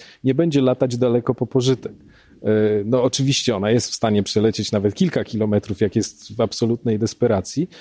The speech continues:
natomiast generalnie żerowanie odbywa się w promieniu zwykle nie większym niż mniej więcej kilometr od, e, od rodziny.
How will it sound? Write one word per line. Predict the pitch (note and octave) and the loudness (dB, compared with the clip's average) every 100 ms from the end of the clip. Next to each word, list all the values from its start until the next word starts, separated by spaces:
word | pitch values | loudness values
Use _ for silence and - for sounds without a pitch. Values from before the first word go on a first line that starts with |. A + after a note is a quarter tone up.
| - - | -10 0
natomiast | C#3 D3 B2+ | 2 2 2
generalnie | C#3+ C#3 C#3+ E3+ D#3+ | 2 2 2 2 2
żerowanie | B2+ C#3 C#3 C3 C#3 D3+ | 4 4 4 2 2 2
odbywa | C#3 B2+ C3+ C#3 | 2 0 0 0
się | - | -2
w | C3 | -6
promieniu | - C#3 C#3+ C#3+ | -2 0 2 2
zwykle | B2 C3+ - C#3+ | 0 -2 0 2
nie | C#3 | 2
większym | C3 C#3 - C#3+ | 2 0 0 -2
niż | C#3+ - | -2 -2
mniej | D3 | -2
więcej | C#3+ C#3+ C#3+ | 0 0 -2
kilometr | - C#3+ C#3+ C#3+ C3+ D3 | 0 2 2 2 2 0
od, | C#3 - C#3+ C#3+ D3 | 0 -4 -2 -2 0
e, | |
od | C#3+ | 0
rodziny. | D#3 D#3 F3 C#3 | 0 0 2 2